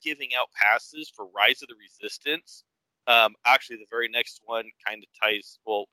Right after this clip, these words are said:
ties into that. Um, good for that. You know it's bad because even when it,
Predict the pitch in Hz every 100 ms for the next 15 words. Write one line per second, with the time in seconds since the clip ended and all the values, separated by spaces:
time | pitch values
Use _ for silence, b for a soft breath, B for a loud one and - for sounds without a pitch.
0 | - 110 101 - 127 - - 127 143 _
1 | _ _ _ _ 131 120 107 _ _ _
2 | _ _ _ _ _ _ - 127 - -
3 | 123 - 110 127 151 _ - 156 120 117
4 | - - 110 101 - 120 127 120 - 226
5 | 214 170 147 143 143 _ _ _ _ _
6 | _ 110